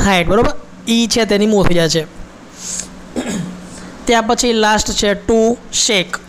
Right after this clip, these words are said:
Shake એટલે કે હલાવવું, તો શેકનું થશે shook, બંનેમાં shook, shook. ત્યાર પછી last છે to draw. Draw એટલે કે આપણે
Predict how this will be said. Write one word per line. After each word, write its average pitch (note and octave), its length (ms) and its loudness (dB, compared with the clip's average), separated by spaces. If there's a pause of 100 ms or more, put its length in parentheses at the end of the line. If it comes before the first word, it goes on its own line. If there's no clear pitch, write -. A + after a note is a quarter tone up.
(140)
Shake G#3+ 300 0
એટલે G#3+ 220 0
કે C#4 120 -2
હલાવવું, F3 460 0 (440)
તો G#3 80 -2
શેકનું A#3 360 -2
થશે G#3 340 -2
shook, - 440 -4 (600)
બંનેમાં F#3 460 -2
shook, G3+ 280 2 (120)
shook. E3+ 260 -4
ત્યાર G#3 160 2
પછી G3 240 -2
last G3+ 400 -2
છે F#3+ 120 0 (600)
to B3+ 120 4 (520)
draw. F#3 240 2 (180)
Draw G#3+ 240 4
એટલે A3 260 0
કે A#3 160 0
આપણે - 680 -6